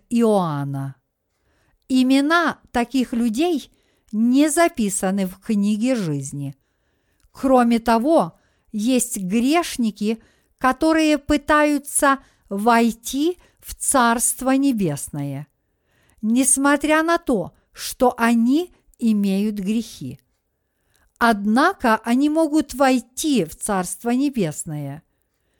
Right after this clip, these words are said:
Некоторые люди настолько безрассудны, что они верят в то, что смогут войти в Царство Небесное,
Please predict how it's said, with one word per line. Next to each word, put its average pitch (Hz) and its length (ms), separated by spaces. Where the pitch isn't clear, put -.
Некоторые 220 840
люди 220 480
настолько 254 1000
безрассудны, 233 1160
что - 360
они 269 340
верят 269 460
в - 140
то, 320 420
что - 360
смогут 302 800
войти 277 680
в - 160
Царство 254 580
Небесное, 285 960